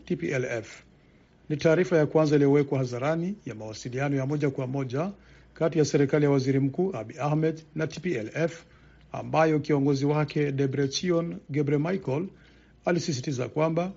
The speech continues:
huduma muhimu zapaswa kurejeshwa huko Tigray kabla ya mazungumzo kuanza.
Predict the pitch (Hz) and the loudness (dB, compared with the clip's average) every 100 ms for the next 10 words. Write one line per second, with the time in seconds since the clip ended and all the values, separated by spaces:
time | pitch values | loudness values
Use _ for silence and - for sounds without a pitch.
0 | - 127 123 143 135 135 139 151 147 139 | -8 -6 -2 0 0 0 2 2 2 0
1 | 135 156 131 147 131 135 139 143 135 135 | 0 -2 -2 -2 -2 -2 0 0 0 -2
2 | 131 120 120 135 165 180 190 - _ _ | -2 -8 -4 2 2 2 -2 -14 _ _
3 | - 143 139 135 131 135 143 160 143 139 | -4 -2 0 0 0 0 0 0 0 0
4 | 139 117 110 113 | -2 -4 -6 -8